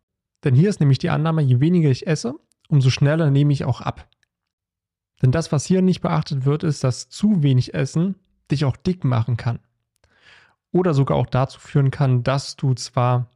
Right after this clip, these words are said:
wenig isst und abnehmen möchtest, aber dann im Gewichtsverlust komplett stagnierst.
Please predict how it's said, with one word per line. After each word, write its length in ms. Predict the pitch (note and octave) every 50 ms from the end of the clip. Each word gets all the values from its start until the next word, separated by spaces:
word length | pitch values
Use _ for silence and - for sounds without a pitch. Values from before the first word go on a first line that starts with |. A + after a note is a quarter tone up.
| _ _ -
wenig 420 | C3+ C3 C#3 C#3 C#3 C3 B2 -
isst 420 | G#3 F3+ G#3 G#3 - - - - _ _
und 260 | - D3 C3+ C#3 -
abnehmen 440 | - - A2+ - _ - C3+ B2+ A#2+
möchtest, 560 | B2 C3 C3+ - - F3 G#3 G#3+ - _ _ _ _ _ - - - - - - _ _ _ _ _
aber 200 | - C#3 D3 D3+
dann 220 | C3+ C#3+ D#3 F3+ F#3
im 120 | D#3 C#3
Gewichtsverlust 680 | C3 C3+ C3+ E3+ E3+ - - - C#3+ C3 C#3+ - - -
komplett 420 | - D#3 D#3+ - - D#3+ - -
stagnierst. 680 | - - - A#2+ A2+ - C#3+ D3 C#3+ C3 - - -